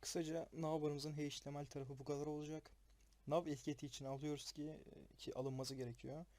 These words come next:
E, seo, Google Search motorları ararken, e, sitenizin içindeki kategorileri, e, bir nebze anlayabilmesi gerekir. Yani anlayabilmesi için nav için yazıyoruz.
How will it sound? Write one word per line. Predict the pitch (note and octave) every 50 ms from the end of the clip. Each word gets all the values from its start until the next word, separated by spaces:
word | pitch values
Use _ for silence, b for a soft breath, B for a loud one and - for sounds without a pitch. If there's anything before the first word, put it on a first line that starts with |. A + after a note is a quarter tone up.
| B B B B B B B - - -
E, | - C3+ C3 C3 C3 C3 B2+ B2+ A#2+ - - -
seo, | - - - - D#3 C#3+ C#3+ C#3 C#3+ D3+ - - - - - -
Google | C#3 C3+ C#3 C3 C#3 C3+
Search | - - D3 D3 C#3 - -
motorları | C#3 C3 B2 - C#3 C3+ C3 B2+ C3
ararken, | C3 C3+ C3+ C3+ B2+ - - C3 C#3 E3+ - - - - - - - - - - -
e, | D#3 C#3 B2+ B2 A2 - C3
sitenizin | C3 - - C3+ - C#3 C3+ C3+ B2+ C3+ C3
içindeki | B2+ A#2+ - C3+ B2+ B2 B2 - D3 C#3+
kategorileri, | - - - B2+ - C3 C3 C3+ B2+ B2+ C3 C3+ C3 C3+ B2+ B2 b b b b b b b b b b b - - - -
e, | C3+ B2+ C3 B2+ A#2+ A#2+
bir | B2+ C#3+ C#3+
nebze | C3+ C3 B2 B2 C#3+ C#3+
anlayabilmesi | - - C3 C3 B2+ C3+ C3 B2+ B2+ C3 B2+ B2+ B2 B2+ C3
gerekir. | B2+ A#2+ B2 A#2+ - D#3+ - - -
Yani | - G#2 A#2+ C3 C3 -
anlayabilmesi | - C3 C3 C3 B2+ B2 B2 B2+ B2+ B2+ - - C#3
için | - - - C#3+ F3+ - B B B B B B B B -
nav | B2+ C3+ D3 C#3
için | C3 B2 - - A#2+
yazıyoruz. | A#2+ A#2+ A#2+ A#2+ B2 B2+ C#3+ E3+ - - -